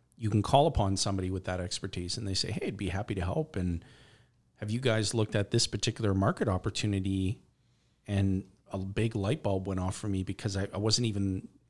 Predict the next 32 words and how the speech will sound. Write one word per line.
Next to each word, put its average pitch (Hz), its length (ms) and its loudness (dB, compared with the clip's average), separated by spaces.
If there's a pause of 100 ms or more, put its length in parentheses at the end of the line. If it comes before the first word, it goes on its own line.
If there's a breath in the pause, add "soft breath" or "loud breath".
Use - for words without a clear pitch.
(560)
you 117 100 -2
know, 95 80 0
I 101 60 2
don't 131 220 4
know 127 160 6
the 120 80 4
business 95 480 0
like 92 120 -2
Jonathan 90 480 0
does. 82 280 -4 (640 soft breath)
And 104 100 6
he 101 80 8
said, 95 240 2
"Wow, 120 180 0
you 104 180 0
guys 101 340 4
have 98 200 2
an 90 80 0
incredible 95 440 -2
opportunity 123 560 -2
in 90 100 -2
front 92 200 -4
of 92 40 -2
you." 92 60 0
And 90 100 0
he 90 100 -2
went 92 180 0
on 90 180 -2
to - 100 -6
describe 101 460 -4
it. 82 220 -8
And 90 220 -2